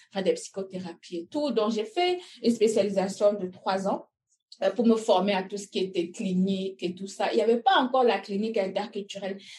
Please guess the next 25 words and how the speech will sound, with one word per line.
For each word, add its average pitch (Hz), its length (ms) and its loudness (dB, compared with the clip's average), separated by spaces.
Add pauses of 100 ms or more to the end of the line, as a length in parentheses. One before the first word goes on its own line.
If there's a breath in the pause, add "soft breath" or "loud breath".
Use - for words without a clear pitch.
C'était 233 220 -2
des 233 140 8
balbutiements. 185 960 0 (640)
Donc, 208 140 0 (120)
on 226 40 0
savait 233 320 2
déjà 208 280 2 (140)
que 196 60 -10
oui, 226 460 -2 (240 loud breath)
certaines 202 400 4
choses 226 240 0
ne 185 80 0
marchent 185 320 0
pas 185 100 0
avec, 180 380 -2
euh, 165 180 0 (240 soft breath)
d'autres 208 180 -2
cultures, 220 380 0
mais 208 80 0
on 202 80 0
savait 220 460 2
pas 226 180 2
trop - 300 -2
au - 20 -2
niveau 202 400 -4